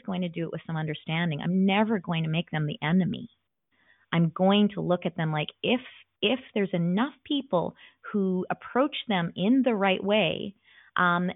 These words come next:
eventually they, they will probably be our ally. You know, it's, it's going to tighten the vegan club and not build the vegan world.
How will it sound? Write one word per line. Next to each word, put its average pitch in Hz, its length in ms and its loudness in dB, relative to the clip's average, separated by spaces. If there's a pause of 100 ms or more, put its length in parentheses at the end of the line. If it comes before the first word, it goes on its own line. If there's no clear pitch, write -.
eventually 240 640 0
they, 214 540 2 (520)
they 269 240 4
will 294 120 -6
probably 240 580 0
be 208 180 -6
our 185 160 0
ally. 156 460 -8 (540)
You 156 100 -6
know, 147 120 -6
it's, 160 120 -10 (100)
it's - 220 -14
going 147 320 -6
to 151 120 -2 (140)
tighten 175 460 0
the 170 100 2
vegan 175 300 0
club 196 300 -2
and 143 180 -4
not 151 260 -2
build 151 220 -4
the 147 60 -4
vegan 143 340 -6
world. - 340 -4